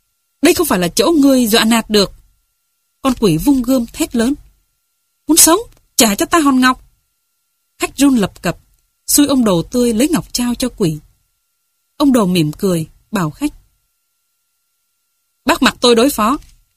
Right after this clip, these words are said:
Ông quay lại bảo quỷ, "Ngươi còn cách gì để dọa nạt?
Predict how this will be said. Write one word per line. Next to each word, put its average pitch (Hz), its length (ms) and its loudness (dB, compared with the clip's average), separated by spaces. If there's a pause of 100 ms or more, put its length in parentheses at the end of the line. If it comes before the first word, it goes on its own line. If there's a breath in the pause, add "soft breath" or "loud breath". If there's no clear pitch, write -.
(840)
Ông 247 120 -4
quay 262 200 -2
lại 220 200 -4
bảo 180 180 -2
quỷ, 165 300 -2 (960)
"Ngươi 311 160 4
còn 247 140 -2
cách - 200 -6
gì 220 180 0
để 185 120 0
dọa 180 180 0
nạt? 190 260 -4